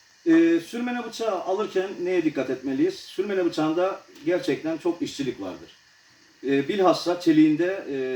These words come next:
çeliğinde zaten, e, eli alındığında çelik kalın kalmayacak. Sürmeneli ustalarımız genelde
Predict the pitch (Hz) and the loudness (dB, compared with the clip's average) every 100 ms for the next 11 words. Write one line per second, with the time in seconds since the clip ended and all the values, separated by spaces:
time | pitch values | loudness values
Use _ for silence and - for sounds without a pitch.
0 | 127 123 120 117 113 - _ _ _ - | -2 -2 -2 -4 -4 -8 _ _ _ 2
1 | 170 180 226 226 180 214 208 196 - - | 6 6 4 -4 0 0 0 -4 -10 -8
2 | 147 135 170 185 - 160 160 165 175 180 | -8 -4 -2 0 0 2 2 2 2 2
3 | 180 151 165 - - _ _ _ _ _ | 2 2 0 -2 -12 _ _ _ _ _
4 | - 185 214 226 - 185 214 - - 175 | 2 4 4 -2 0 2 2 -2 -2 2
5 | 160 117 95 87 - _ _ - 220 220 | 2 0 -6 -14 -20 _ _ -12 -8 -4
6 | 202 175 165 156 175 156 147 170 147 175 | 0 2 2 2 0 0 0 0 0 2
7 | 151 135 180 | 2 2 -2